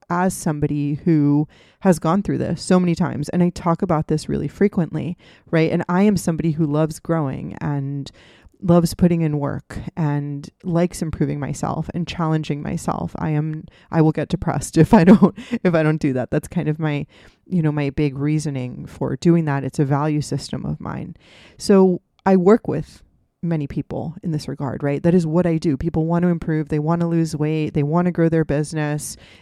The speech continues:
They want to get stronger and build muscle. They want to become more resilient, whatever it is. And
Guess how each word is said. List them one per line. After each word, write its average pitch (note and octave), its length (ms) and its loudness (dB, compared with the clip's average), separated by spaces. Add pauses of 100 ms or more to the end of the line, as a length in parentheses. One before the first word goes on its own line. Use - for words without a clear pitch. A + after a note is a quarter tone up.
They D3+ 500 2 (800)
want E3 180 4
to E3+ 40 2
get E3+ 180 2
stronger D#3+ 520 2
and D3 220 -4
build D#3 240 2
muscle. D#3+ 380 0
They D#3 100 -2
want D#3 160 -2
to D#3 60 -2
become D#3+ 280 -6
more D#3 240 -2
resilient, F3+ 600 -2
whatever D3+ 420 0
it D3 100 -2
is. D#3+ 460 0 (440)
And D#3+ 540 4